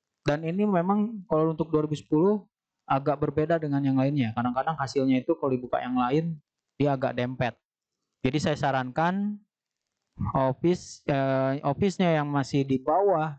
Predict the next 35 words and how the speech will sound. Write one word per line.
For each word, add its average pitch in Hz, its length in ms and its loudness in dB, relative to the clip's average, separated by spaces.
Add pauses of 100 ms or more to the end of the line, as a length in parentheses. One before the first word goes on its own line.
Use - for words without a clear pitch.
dua 127 160 4
ribu 123 160 -2
sepuluh 156 400 2
atau 131 160 -6
masih 135 240 -2
menggunakan 135 320 0
dua 127 160 0
ribu 120 140 -4
sepuluh, 139 340 2 (800)
eh, 131 560 2 (320)
boleh 147 220 2
dinaikin 156 480 0
deh 185 160 2 (100)
minimal 151 480 4
dua 143 160 2
ribu 139 80 2
tiga 139 240 0
belas 139 560 -4 (320)
gitu 113 220 -2
ya. 135 180 2 (1120)
Oke, 113 320 -2
nah 110 400 -4 (560)
kenapa 170 560 0
modul 139 400 0
yang 131 80 0
saya 135 160 -2
berikan, 151 640 -2 (560)
nah 117 160 0
di 117 80 -2
bawah 117 300 0 (100)
ada 143 160 0
di 156 240 2
kolom 131 240 -2
deskripsi, 131 680 -2 (480)
itu 127 260 0